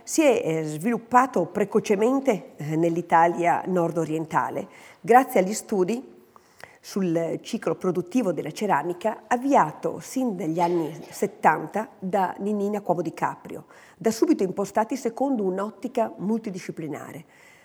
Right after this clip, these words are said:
La studiosa avviò allora anche il primo censimento di impianti pirotecnologici, contandone nove nel territorio della Venezia ed Istria. Una recente ricerca di dottorato,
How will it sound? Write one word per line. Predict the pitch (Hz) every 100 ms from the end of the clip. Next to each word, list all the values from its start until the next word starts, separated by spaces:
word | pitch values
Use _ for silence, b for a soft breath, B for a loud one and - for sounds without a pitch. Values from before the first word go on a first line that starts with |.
| b
La | 185 220
studiosa | 220 214 262 175 202 254 B B
avviò | - 208 226 269
allora | 185 170 196 254 262 -
anche | 214 247 294 302
il | 233
primo | 254 285 277
censimento | - 214 - 185 196 240 240 285
di | 196
impianti | 190 175 175 214 262 254 277
pirotecnologici, | - 240 285 269 254 - 208 - 147 147 - - -
contandone | - 233 233 240 202 180 175
nove | 190 190 180 160 214 - B
nel | 208 240
territorio | 254 233 165 170 170
della | 165 160
Venezia | 156 147 -
ed | 147
Istria. | - - - - - _ _ _ _ _ _ b b b b b b b b _ _
Una | - 269
recente | 269 269 349 339
ricerca | 202 - 214 196
di | 180
dottorato, | 180 - 175 170 - - 160